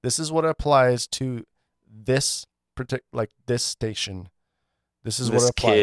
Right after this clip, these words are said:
Speaker 2: kid that
Speaker 1: This
Speaker 2: does
Speaker 1: kid,
Speaker 2: this
Speaker 1: you know.
Speaker 2: par-, particular job.
Speaker 1: Yeah, so this applies to you. It doesn't apply to the whole company. This is a cheat sheet of what I've read. This is pretty much all you need to know.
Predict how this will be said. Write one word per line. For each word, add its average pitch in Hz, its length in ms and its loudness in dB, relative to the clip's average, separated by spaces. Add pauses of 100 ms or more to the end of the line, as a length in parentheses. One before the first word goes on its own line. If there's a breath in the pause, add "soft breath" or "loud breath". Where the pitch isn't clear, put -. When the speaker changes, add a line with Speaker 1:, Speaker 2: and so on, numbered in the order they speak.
Speaker 2:
kid 90 80 -8
that 95 260 0 (240)
Speaker 1:
This 90 220 2
Speaker 2:
does 87 160 -8
Speaker 1:
kid, 110 160 -6
Speaker 2:
this 92 180 -4
Speaker 1:
you 113 100 -2
know. 92 200 -8
Speaker 2:
par-, 107 140 -2 (400)
particular 92 480 -6
job. - 320 -2
Speaker 1:
Yeah, 98 300 0
so 107 340 -2
this - 280 -2
applies 165 420 0
to 202 120 -8
you. 120 420 -2
It 110 100 -6
doesn't 117 200 -4
apply 151 260 -2
to 151 40 -4
the 147 100 0
whole 151 160 4
company. 117 460 0
This 98 240 -8
is 123 80 -8
a 120 80 -4
cheat - 320 -4
sheet 165 260 -6
of 127 220 -6
what 120 260 0
I've 117 300 2
read. 104 360 -6 (440)
This 104 140 -12
is 123 100 -10
pretty 147 180 -2
much 147 160 -4
all 120 340 2
you 117 160 -6
need 110 220 -6
to 107 120 -6
know. 95 220 -10